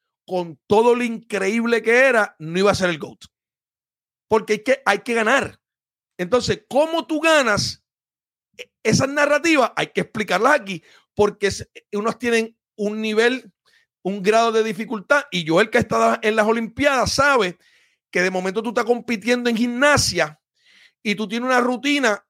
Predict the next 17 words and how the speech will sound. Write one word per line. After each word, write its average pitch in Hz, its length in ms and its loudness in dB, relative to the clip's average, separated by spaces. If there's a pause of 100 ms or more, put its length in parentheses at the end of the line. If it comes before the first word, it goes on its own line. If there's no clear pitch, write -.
(140)
que 185 160 -2
tú 214 180 -6
caes 254 300 2
perfecto, - 1000 -2 (960)
y 208 120 -2
viene 240 240 0
otra 277 240 2
persona 247 680 0 (140)
y 208 140 -6
tiene 240 240 -6
una 277 100 2
rutina 269 480 0
con 220 260 -2
mayor 214 520 0
grado 294 400 2
de 262 240 0
dificultad. 220 1500 -4